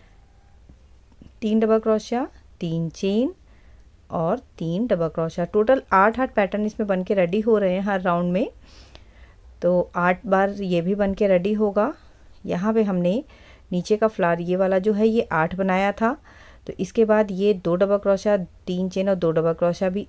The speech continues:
एट टाइम्स बन के रेडी हुआ है। और अब तीन डबल क्रोशिया, तीन चेन और तीन डबल क्रोशिया भी आपका आठ बार बन के रेडी होगा। तो जितनी भी तीन चेन की स्पेस हैं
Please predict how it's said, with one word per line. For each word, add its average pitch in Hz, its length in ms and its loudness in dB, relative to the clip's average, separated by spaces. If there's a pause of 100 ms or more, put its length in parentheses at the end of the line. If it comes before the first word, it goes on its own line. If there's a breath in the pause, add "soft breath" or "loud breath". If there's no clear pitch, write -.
एट 175 240 -4
टाइम्स 190 300 2
बन 190 140 0
के 196 120 -2
रेडी 196 240 2
हुआ 208 260 0
है। 226 200 -2 (460 loud breath)
और 170 140 0
अब 165 80 0 (120)
तीन 220 180 0
डबल 247 200 0
क्रोशिया, 220 420 2
तीन 170 320 -6
चेन 170 220 -6
और 170 60 -2
तीन 196 240 -4
डबल 226 180 0
क्रोशिया 175 340 -2
भी 170 120 -2
आपका 160 240 -4 (100)
आठ 202 180 -2
बार 226 160 0
बन 165 160 -4
के 165 120 -4
रेडी 165 260 -4
होगा। 208 260 -2
तो 359 120 -6
जितनी 220 320 -2
भी 254 100 -2
तीन 196 300 -6
चेन 214 240 -2
की 220 120 -4
स्पेस 185 440 -6
हैं 247 160 -2